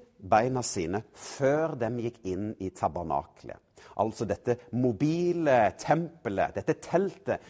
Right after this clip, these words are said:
som var det hellige for israelittene. Og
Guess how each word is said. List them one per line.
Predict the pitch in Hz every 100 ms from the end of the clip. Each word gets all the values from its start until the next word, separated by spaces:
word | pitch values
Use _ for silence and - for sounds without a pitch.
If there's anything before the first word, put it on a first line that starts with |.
| -
som | - 107 110 113
var | 92 92 104
det | 104 98
hellige | - 80 65 85 101
for | - - 82 76 78 - _ _ _ _
israelittene. | 87 - - 62 _ - - - _ _ _ _ _ - - - - - _ -
Og | 170 190 214 160